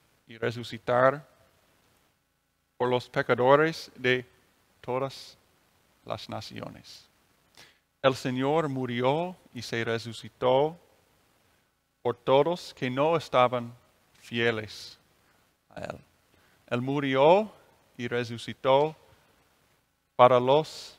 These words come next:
por los que no estaban buenos prójimos. Él murió y resucitó por todos que no, por, eh,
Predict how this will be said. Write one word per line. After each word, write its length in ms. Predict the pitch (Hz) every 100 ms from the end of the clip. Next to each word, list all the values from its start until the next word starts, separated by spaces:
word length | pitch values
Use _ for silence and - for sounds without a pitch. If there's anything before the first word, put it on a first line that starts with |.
| _
por 140 | - 127
los 340 | 135 156 -
que 180 | - 135
no 240 | 127 147
estaban 480 | 143 - 127 123 120 117 -
buenos 760 | - 113 123 127 123 123 - - _ _ _
prójimos. 720 | - 113 107 113 110 113 - - _ _ _ - _ _ _ _ _ _ _ _
Él 140 | 123 127
murió 720 | 127 151 151 143 156 190 214 - - _ _ _
y 160 | 127 123
resucitó 960 | 123 120 113 117 - 131 139 151 170 _ _ _ _ _ _ _ _ _ -
por 160 | 123
todos 400 | - 135 139 135
que 160 | - 123
no, 440 | 127 139 151 156 _ _ _ _ _ _ _ _ _ _ _
por, 220 | 143 - -
eh, 220 | - -